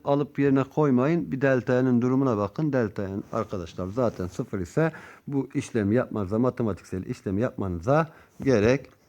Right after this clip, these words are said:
yoktur. Direkt K P eşittir K C diyebiliriz. Geldik arkadaşlar bir başka sorumuza. Ee, F iki O üç, üç C O,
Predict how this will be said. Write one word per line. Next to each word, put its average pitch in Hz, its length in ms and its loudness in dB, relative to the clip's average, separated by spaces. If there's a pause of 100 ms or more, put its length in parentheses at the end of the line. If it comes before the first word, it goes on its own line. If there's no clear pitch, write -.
(120)
yoktur. 107 560 -6
Direkt 107 280 -4
K 117 240 -2
P - 180 -10
eşittir 135 560 -6 (260)
K 110 280 4
C 87 260 -6
diyebiliriz. 120 1200 -2 (320)
Geldik 180 360 6
arkadaşlar 156 800 4
bir 156 200 6
başka 151 320 2
sorumuza. 143 720 2 (360)
Ee, 135 640 4 (100)
F 165 220 6
iki 160 260 2
O 160 180 6
üç, 156 240 2
üç 156 260 -6
C 151 260 4
O, 143 340 4